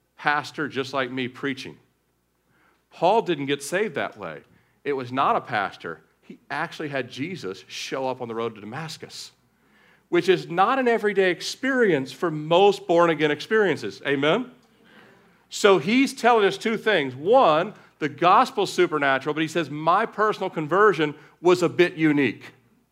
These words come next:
Wasn't it unique? Well, that's why it's recorded three times in the book of Acts. He outlines here, uh,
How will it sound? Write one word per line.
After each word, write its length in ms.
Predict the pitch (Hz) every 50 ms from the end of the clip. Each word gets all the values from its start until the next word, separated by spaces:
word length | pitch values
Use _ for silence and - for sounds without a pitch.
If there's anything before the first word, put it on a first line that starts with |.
| _ _ _ _ _ _ _ _ _ _ _ _ _ _ _ _ _ _ _ _ -
Wasn't 260 | 139 147 147 143 143
it 100 | 143 135
unique? 440 | 151 139 139 143 - - - - _ _ _ _ _ _ _ _ _ _ _ _ _ _ _ _ _ _ _
Well, 140 | - 175 - -
that's 140 | _ _
why 140 | - 113 113
it's 140 | 110 113 -
recorded 440 | 120 120 - - 202 226 190 135 -
three 200 | - 110 95 90
times 300 | - 95 87 85 82 80
in 60 | 85
the 60 | 85
book 200 | 78 87 82 -
of 100 | 87 -
Acts. 480 | 82 78 - - _ _ - - - - _ _ _ _ _ _ _ _ _ _ _ _ _ _ _ _ _ _ _ _ _ _ _ _ _ _ _ - - _ _ _ _ _ _ _ _ _ _ _ _ _ _ _ _ _ _ _ _ _ _ _
He 120 | - 151 151
outlines 520 | 156 170 - - 135 120 117 113 101 -
here, 360 | - 120 107 95 90 90 90 - _ _ _ _ _ _ _ _ _ _ _ _ _ _ _ _ _ _ _ _ _ _ _ _ _ _ _ _ _ _ _ _ _ _ _ _ _ _ _ _ _ _
uh, 340 | - 101 98 95 90 90 90